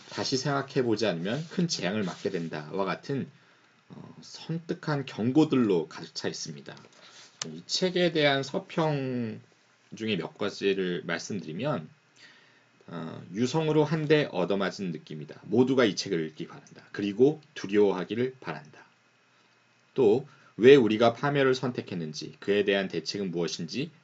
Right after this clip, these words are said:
탁월하고 강력하게 제시한다."라고 되어 있습니다. 하지만 대책보다는 우리가 왜 파멸을 선택했는지, 우리가 무엇을 잘못하고 있는지와 같은, 어, 문제점에 초점을 맞춰서 사람들의 각성을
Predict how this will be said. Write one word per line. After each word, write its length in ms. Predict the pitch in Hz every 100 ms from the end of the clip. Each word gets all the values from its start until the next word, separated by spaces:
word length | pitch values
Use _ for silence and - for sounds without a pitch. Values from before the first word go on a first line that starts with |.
| _ -
탁월하고 680 | 180 175 147 110 - 170 - _ -
강력하게 720 | - 92 92 - 87 101 147 -
제시한다."라고 840 | 85 78 87 78 - - - 90
되어 100 | 71
있습니다. 320 | - - -
하지만 380 | 127 127 151 - - - - _
대책보다는 880 | 95 - 131 131 107 101 113 156 175 - _ _ _ -
우리가 240 | 85 95
왜 180 | 87 87
파멸을 360 | 135 131 120
선택했는지, 640 | 113 113 98 - 82 76 80
우리가 240 | 95 113
무엇을 300 | 92 110 127
잘못하고 600 | 113 98 117 127 147 131
있는지와 680 | 98 85 82 87 78 80 87
같은, 580 | 82 80 - 85 113 85 _ _ - _
어, 420 | 85 87 80 80 85
문제점에 720 | 92 92 120 151 151 123 110
초점을 360 | - 127 131 110
맞춰서 540 | 87 - - 120 95 - - _ _
사람들의 460 | - 151 139 113 107
각성을 680 | - 110 - 143 127 90